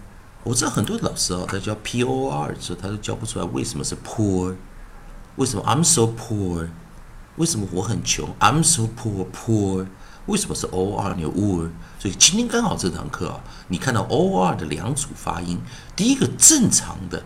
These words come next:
美式双元 or，但是英式不存在，所以，<laughs> 啊，英式不存在，所以我们是 variant。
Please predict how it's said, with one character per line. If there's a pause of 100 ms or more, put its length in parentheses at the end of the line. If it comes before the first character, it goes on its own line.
美
式
双
元 (120)
or， (460)
但
是 (240)
英
式
不
存
在， (300)
所
以， (240)
<laughs>
啊，
英
式
不
存
在，
所
以
我
们
是
variant。